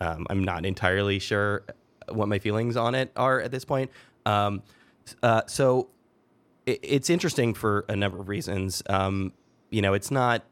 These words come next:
it's not just like The Simpsons or Futurama in, you know, medieval fantasy world. Um, it's kind of its own thing.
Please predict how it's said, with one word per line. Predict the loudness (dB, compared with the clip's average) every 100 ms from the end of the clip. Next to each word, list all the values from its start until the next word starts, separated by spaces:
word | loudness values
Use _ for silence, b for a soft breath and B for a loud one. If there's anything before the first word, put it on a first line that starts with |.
| _ _ _ -8
it's | 0
not | 2 2
just | 0 -4 -2
like | -2 -2
The | -4
Simpsons | -4 -4 -4 -4 -4
or | -4 -4
Futurama | -4 -8 -8 -6 -6 -6 -6 -6 -6 -10 b b -6
in, | -4 -4 -6 -8 -12 _ _
you | -2
know, | -2 -2
medieval | -6 -8 -8 -8
fantasy | -8 -8 -8 -10
world. | -10 -10 -10 -10 -16 b _ -2
Um, | 0 0
it's | -2
kind | 0 0
of | 0
its | -2
own | -4 -4
thing. | -6 -8 -8 -12